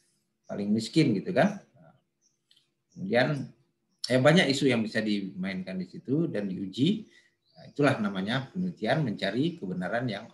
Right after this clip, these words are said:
objektif. Bisa jadi kita, eh, bisa jadi hasilnya, eh, selaras dengan temuan P B S, bisa jadi juga, eh, ada temuan-temuan baru. Nah, itu kan yang kita harapkan di dalam sebuah penelitian yang baik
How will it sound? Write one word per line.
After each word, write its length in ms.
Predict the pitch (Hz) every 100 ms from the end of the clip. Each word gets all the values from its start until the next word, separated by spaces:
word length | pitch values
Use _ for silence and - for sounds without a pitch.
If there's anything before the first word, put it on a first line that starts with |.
| -
objektif. 480 | 87 - - - - _ _ _ _ _ _ _ - - _ _ _ - _ _
Bisa 240 | - - 92
jadi 300 | 98 120 113
kita, 500 | 107 - 101 95 95 _ _ _
eh, 140 | - 180
bisa 240 | - -
jadi 240 | 101 110 -
hasilnya, 600 | - - 110 107 92 87 - _ _ _ _ -
eh, 400 | 50 - - -
selaras 640 | - - 90 123 185 139 131
dengan 240 | 117 117
temuan 320 | 113 110 104
P 80 | 101
B 160 | 95 -
S, 240 | 95 -
bisa 160 | - 90
jadi 240 | - 127 143
juga, 400 | 98 113 - - _ _ -
eh, 180 | 82 85 - _ _
ada 480 | 104 107 135 147 - _ _ _ -
temuan-temuan 560 | 104 107 101 101 95
baru. 320 | 92 90 82 82 - _ - _ _ _
Nah, 160 | 165 -
itu 80 | - 127
kan 240 | 135 110 -
yang 160 | 98
kita 320 | 92 - - -
harapkan 320 | 92 - 127
di 160 | 107
dalam 240 | 90 92 113
sebuah 400 | - 90 90 -
penelitian 480 | 85 78 95 101 98
yang 140 | 85
baik 320 | 85 90 95